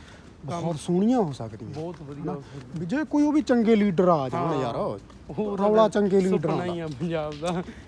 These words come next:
Speaker 1: ਚੰਗਾ
Speaker 2: ਪੰਜਾਬ
Speaker 1: ਲੀਡਰ
Speaker 2: ਦਾ
Speaker 1: ਆ।
Speaker 2: ਸੁਪਨਾ ਹੈਗਾ। ਲੋਕ ਕਹਿ ਦਿੰਦੇ ਆ, ਮਤਲਬ ਕਿ ਜ਼ਿਆਦਾਤਰ ਇਹ ਕਹਿੰਦੇ ਆ ਵੀ ਲੋਕ ਨਹੀਂ ਚੰਗੇ ਆਪਣੇ।
Speaker 1: ਹਾਂ।
Speaker 2: ਯਾਰ, ਲੋਕ ਵੀ ਕੀ ਕਰਨ ਯਾਰ, ਲੋਕਾਂ ਨੇ ਚੁਣਦੇ ਆ, ਲੋਕ
Speaker 1: ਕਿੰਨੇ
Speaker 2: ਬਦਲਾਅ
Speaker 1: ਆ,
Speaker 2: ਕੀਤਾ, ਬਦਲਿਆ
Speaker 1: ਬੜਾ
Speaker 2: ਲੋਕਾਂ
Speaker 1: ਬਦਲਾਅ
Speaker 2: ਨੇ।
Speaker 1: ਕੀਤਾ ਵਾ।
Speaker 2: ਬੜੇ ਨਵੇਂ ਨਵੇਂ ਲੀਡਰ ਲਿਆਂਦੇ ਆ,
Speaker 1: ਹੁਣ
Speaker 2: ਪਰ
Speaker 1: ਲੋਕੀ
Speaker 2: ਹੁਣ
Speaker 1: ਆਪਣੀ ਜੇਬ ਚੋਂ ਨਹੀਂ ਨਾ ਕੋਈ ਕਰਦਾ, ਉਹ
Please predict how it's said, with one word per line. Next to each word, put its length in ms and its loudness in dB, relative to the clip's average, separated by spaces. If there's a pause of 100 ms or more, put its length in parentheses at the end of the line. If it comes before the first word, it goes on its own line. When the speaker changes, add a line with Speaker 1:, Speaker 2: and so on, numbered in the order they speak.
(420)
Speaker 1:
ਚੰਗਾ 260 -4
Speaker 2:
ਪੰਜਾਬ 260 -4
Speaker 1:
ਲੀਡਰ 120 -6
Speaker 2:
ਦਾ 80 -2
Speaker 1:
ਆ। 20 0
Speaker 2:
ਸੁਪਨਾ 520 -4
ਹੈਗਾ। 340 -2
ਲੋਕ 840 0
ਕਹਿ 200 -2
ਦਿੰਦੇ 340 -2
ਆ, 160 -2 (300)
ਮਤਲਬ 340 -2
ਕਿ 120 2
ਜ਼ਿਆਦਾਤਰ 720 -2
ਇਹ 140 4
ਕਹਿੰਦੇ 360 0
ਆ 160 2
ਵੀ 140 -2
ਲੋਕ 320 4
ਨਹੀਂ 180 2
ਚੰਗੇ 320 0
ਆਪਣੇ। 260 -4
Speaker 1:
ਹਾਂ। 540 -8
Speaker 2:
ਯਾਰ, 140 0
ਲੋਕ 380 4
ਵੀ 140 2
ਕੀ 220 4
ਕਰਨ 280 2
ਯਾਰ, 220 2
ਲੋਕਾਂ 400 0
ਨੇ 100 -2
ਚੁਣਦੇ 640 2
ਆ, 240 0
ਲੋਕ 240 -2
Speaker 1:
ਕਿੰਨੇ 140 0
Speaker 2:
ਬਦਲਾਅ 240 2
Speaker 1:
ਆ, 260 0
Speaker 2:
ਕੀਤਾ, 640 0
ਬਦਲਿਆ 300 2
Speaker 1:
ਬੜਾ 200 6
Speaker 2:
ਲੋਕਾਂ 160 2
Speaker 1:
ਬਦਲਾਅ 300 2
Speaker 2:
ਨੇ। 260 0
Speaker 1:
ਕੀਤਾ 280 -4
ਵਾ। 240 -6
Speaker 2:
ਬੜੇ 280 4
ਨਵੇਂ 260 4
ਨਵੇਂ 260 4
ਲੀਡਰ 320 0
ਲਿਆਂਦੇ 480 -2
ਆ, 40 -2
Speaker 1:
ਹੁਣ 80 0
Speaker 2:
ਪਰ 80 2
Speaker 1:
ਲੋਕੀ 180 2
Speaker 2:
ਹੁਣ 180 2
Speaker 1:
ਆਪਣੀ 260 0
ਜੇਬ 280 -2
ਚੋਂ 140 -2
ਨਹੀਂ 160 0
ਨਾ 80 0
ਕੋਈ 140 -6
ਕਰਦਾ, 360 -4
ਉਹ 260 -10